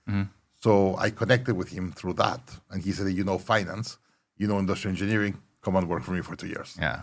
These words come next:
Speaker 2: So I worked in government for my first two years.
Speaker 1: Okay. Did you go to Japan?
Speaker 2: I did not.
Speaker 1: Okay.
Speaker 2: So quick story. Back then, this was nineteen ninety-seven, nineteen ninety-eight,
Speaker 1: Mm-hmm.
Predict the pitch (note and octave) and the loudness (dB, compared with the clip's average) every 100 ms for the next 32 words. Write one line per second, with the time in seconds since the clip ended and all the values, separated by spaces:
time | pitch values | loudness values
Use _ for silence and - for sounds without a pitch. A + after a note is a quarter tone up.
0 | - _ G#2 A2+ B2 B2+ G2 G2 F#2+ F2 | -12 _ 4 6 6 4 2 2 2 -2
1 | - - E2+ D#2 _ F#2 F2+ G#2+ F#2+ - | -10 -10 -8 -8 _ -6 -6 -4 -6 -8
2 | F#2+ - - _ _ G2+ G2 D#2+ D2+ - | -12 -12 -16 _ _ 0 2 0 -4 -12
3 | _ - F2+ F2+ F2+ E2+ F#2+ G#2 - _ | _ -2 2 2 2 2 2 2 -4 _
4 | _ _ F#2+ F2 - E2+ - - - - | _ _ -4 -2 -4 -6 -10 -18 -16 -2
5 | F2 D#2 D2 - - A2+ G#2 - _ _ | 0 0 -6 -4 4 6 4 -8 _ _
6 | - B2+ - A2+ G2 F#2+ - _ _ _ | 2 2 4 4 4 2 -6 _ _ _
7 | A2+ A2+ G2 F#2+ G2 G2+ _ _ _ _ | 6 6 6 4 4 -2 _ _ _ _
8 | G2+ G2+ F#2 F#2 F#2+ F#2+ F2+ F#2 F2 - | 0 0 0 0 0 0 2 2 2 2
9 | F#2+ F2+ F2 F#2+ F#2+ A2 G2+ F2 - - | 2 2 0 2 4 6 4 0 -8 -10
10 | F#2 F#2 | -2 0